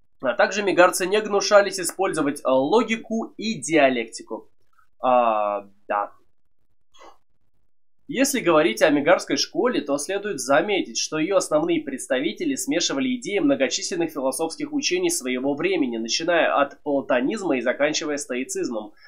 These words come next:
Особенно это видно по логике мегарцев, в которой присутствуют элементы софистики, диалектики и даже формальной логики Аристотеля. Обычно в курсах по философии и даже некоторых учебниках в этой школе совсем не пишут, вероятно, это потому, что,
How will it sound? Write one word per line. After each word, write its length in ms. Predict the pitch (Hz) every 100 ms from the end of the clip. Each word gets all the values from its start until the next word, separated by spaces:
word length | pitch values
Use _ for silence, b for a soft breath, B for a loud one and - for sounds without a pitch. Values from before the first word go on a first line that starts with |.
| B B
Особенно 400 | 165 285 254 233
это 180 | 214 185
видно 300 | 196 214 180
по 180 | 147 135
логике 400 | 151 170 165 147
мегарцев, 600 | 135 135 175 - - 107
в 40 |
которой 380 | 135 127 190 180
присутствуют 560 | - 135 185 185 151 147
элементы 460 | 135 143 170 147
софистики, 680 | - 135 131 196 - 143 139
диалектики 600 | 120 135 160 175 - -
и 100 | 131
даже 220 | 135 147
формальной 480 | 143 139 135 143 139
логики 380 | 131 135 131 139
Аристотеля. 760 | 127 139 - 175 160 113 101 - B B B
Обычно 380 | 180 269 240
в 60 | -
курсах 300 | 269 277 175
по 120 | 190
философии 580 | 185 185 175 247 240 160
и 20 |
даже 260 | 143 160 165
некоторых 340 | 170 - 156
учебниках 360 | - 175 202 139
в 60 |
этой 140 | 175 -
школе 240 | - 170
совсем 320 | 156 - 190
не 80 | 202
пишут, 280 | 247 - -
вероятно, 360 | 151 151 165 156
это 120 | 147
потому, 320 | 151 156 170
что, 920 | - - 143 135 131 127 127 120 113